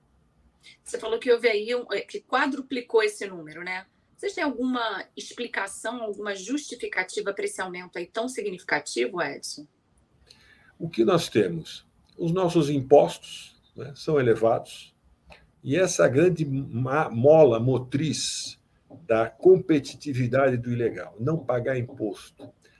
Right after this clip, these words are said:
Speaker 2: não pagar nada de previdência, não arcar com nenhum encargo social, não faz nenhum investimento.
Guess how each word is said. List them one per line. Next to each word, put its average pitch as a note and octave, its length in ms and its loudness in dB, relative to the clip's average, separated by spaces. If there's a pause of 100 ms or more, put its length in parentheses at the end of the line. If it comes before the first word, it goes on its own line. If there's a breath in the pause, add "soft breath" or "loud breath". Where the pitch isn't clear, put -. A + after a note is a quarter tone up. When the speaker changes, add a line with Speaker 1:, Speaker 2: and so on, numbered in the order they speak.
(200 soft breath)
Speaker 2:
não D#3+ 200 0
pagar B2+ 520 0
nada B2+ 600 -2 (420)
de A#2+ 120 -6
previdência, A#2+ 920 -4
não C#3+ 140 -2
arcar C#3 400 -4
com C#3+ 120 -4
nenhum C3+ 300 -2
encargo B2+ 600 -2
social, A#2 880 -6 (380)
não C3 180 -8
faz C#3+ 200 0
nenhum C#3 300 -2
investimento. B2+ 920 -6